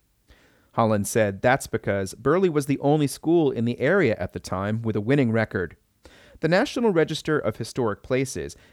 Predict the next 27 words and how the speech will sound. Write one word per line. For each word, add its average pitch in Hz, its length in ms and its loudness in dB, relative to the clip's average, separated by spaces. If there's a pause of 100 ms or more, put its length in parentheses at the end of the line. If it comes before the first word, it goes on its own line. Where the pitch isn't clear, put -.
is 139 160 0
an - 140 0
honorific 156 640 2
designation 95 840 -4
that 113 140 -2
recognizes 113 760 -2
the 113 120 -4
historic 165 540 -4
significance 151 680 -4
of 92 80 -6
a 101 60 -6
property. 95 580 -6 (580)
Here's 269 280 0
how 208 120 2
the 170 120 -2
page 180 460 0
for 113 140 -6
Burley 95 460 -6 (180)
reads 151 500 -2 (100)
on 101 200 -2
the 104 60 -2
Virginia 123 380 -2
Department 131 480 -2
of 107 80 -8
Historic 120 480 -2
Resources 110 560 -4
website. 123 500 0